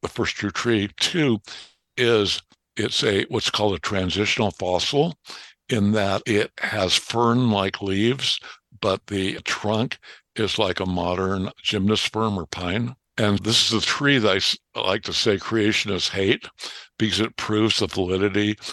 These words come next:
of Darwinian evolutionary theory, because you have the old and the new in one composite.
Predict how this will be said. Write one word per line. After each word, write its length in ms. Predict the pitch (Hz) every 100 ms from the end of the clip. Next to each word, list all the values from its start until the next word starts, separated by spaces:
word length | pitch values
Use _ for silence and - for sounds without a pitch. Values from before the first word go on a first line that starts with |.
| - _
of 340 | 92 90 - 101
Darwinian 880 | 95 87 87 98 101 98 95 90 - -
evolutionary 720 | 92 95 98 95 - 95 92
theory, 480 | - 101 104 131 139 -
because 380 | 113 107 120 98
you 120 | 123
have 280 | 98 113 90 - - -
the 160 | 104 120
old 380 | 113 110 117
and 240 | 120 95 90
the 80 | 90
new 320 | 98 101 95 - - _
in 160 | - 92
one 380 | 95 95 98 101
composite. 720 | - 80 98 107 104 -